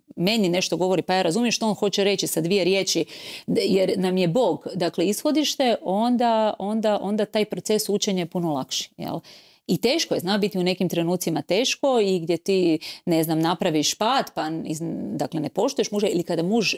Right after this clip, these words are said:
dakle, ne pokazuje ljubav svojoj ženi i onda se, e, ta harmonija koju je Bog zamislio se naruši. Ali ako s-, svi i-, svi igraju svoje uloge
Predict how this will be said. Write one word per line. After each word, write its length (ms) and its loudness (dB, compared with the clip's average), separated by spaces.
dakle, 340 -2
ne 140 0
pokazuje 460 0
ljubav 240 2
svojoj 220 0
ženi 240 2
i 40 4
onda 140 2
se, 160 0
e, 140 0
ta 140 0
harmonija 560 2
koju 160 0
je 80 2
Bog 200 2
zamislio 520 0
se 160 0
naruši. 460 0
Ali 260 2
ako 160 -2
s-, 280 0
svi 420 2
i-, 280 0
svi 300 2
igraju 240 2
svoje 240 0
uloge 360 0